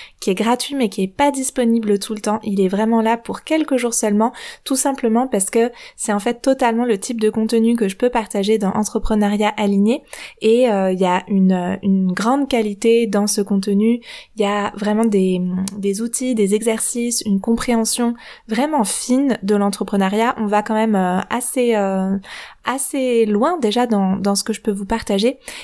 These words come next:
Et, euh, et voilà, pour respecter aussi, euh, le fait que, bah, c'est un contenu de très grande qualité mais gratuit, il est disponible que quelques jours par an. Et la dernière fois, c'était il y a, euh, cinq,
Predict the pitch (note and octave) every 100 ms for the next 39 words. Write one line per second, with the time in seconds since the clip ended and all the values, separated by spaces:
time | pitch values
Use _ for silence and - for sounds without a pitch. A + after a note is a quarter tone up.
0 | - - A3 G3+ F#3+ F#3 F#3 F#3 F#3 F#3+
1 | - G3+ F3 C4+ - G#3+ G#3+ - G3+ -
2 | A3+ G3+ - A3 G#3+ F#3+ F3+ F#3+ - -
3 | - G3 G3+ G3 A3 A3 G3+ F#3+ F#3+ F3+
4 | F3+ F3 F3 F3+ G3 - G3 F3+ F#3 G3+
5 | G3+ G3+ G#3+ F#3+ F3+ - G3+ A3 A3 G#3
6 | F#3+ F#3+ G3+ G#3 G3+ G3+ G3+ F#3+ F#3 -
7 | B3 - F#3+ F#3+ F#3+ - F#3+ A3 G#3 F#3+
8 | - C4+ D4+ - G#3+ G#3 G3 G#3 G#3+ -
9 | - F#3 F#3 G#3 C#4 - - - - -
10 | A3 A3+ F#3+ F#3+ F#3 F#3 A#3 A#3 F#3+ G#3
11 | A3+ G3 F#3+ F#3+ G3+ G#3 - F3+ F#3 -
12 | - A3